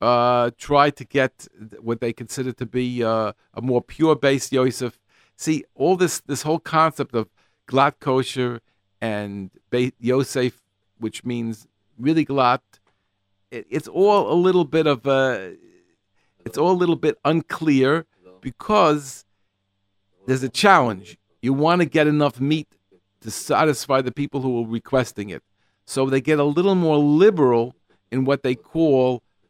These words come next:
Glat, Glat, or what they call Beit Yosef. So that's the, the issue, and then the Sfardim are happy with the, what they have from their hashgachas,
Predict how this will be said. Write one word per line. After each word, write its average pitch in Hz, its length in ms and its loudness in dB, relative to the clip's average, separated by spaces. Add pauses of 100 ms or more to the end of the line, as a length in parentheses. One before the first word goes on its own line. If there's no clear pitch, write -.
(120)
Glat, 120 300 0 (280)
Glat, 143 440 2 (300)
or 113 140 -6
what 117 140 -2
they 123 100 -4
call 135 480 -2
Beit 143 300 -6
Yosef. 101 500 -6 (400)
So - 180 -6
that's 156 320 -2
the, 147 120 -2
the 131 200 -4
issue, 135 380 -4
and 131 140 -2
then 127 260 -4
the 127 140 -4
Sfardim 135 580 -2
are 123 140 2
happy 123 300 -2
with 120 220 -8
the, 113 100 -4
what 117 180 -4
they 110 140 -4
have 143 280 0
from 113 200 -4
their 117 180 -4
hashgachas, 113 600 -8